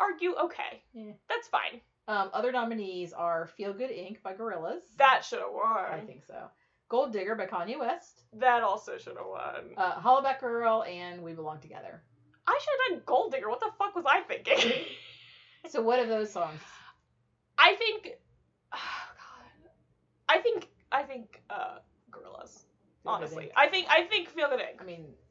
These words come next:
Speaker 2: yeah. I mean, obviously, if we're gonna make the list, it's gonna be skewed more towards,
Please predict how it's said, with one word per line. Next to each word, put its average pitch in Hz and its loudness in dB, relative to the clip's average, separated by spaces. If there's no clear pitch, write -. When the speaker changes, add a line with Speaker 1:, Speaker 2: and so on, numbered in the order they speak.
Speaker 2:
yeah. 160 -6
I 190 -10
mean, 220 -6
obviously, 233 -4
if 165 -10
we're 180 -8
gonna 160 -10
make 147 -16
the 151 -20
list, 143 -14
it's 156 -20
gonna 151 -18
be 139 -20
skewed 127 -20
more 110 -18
towards, 151 -20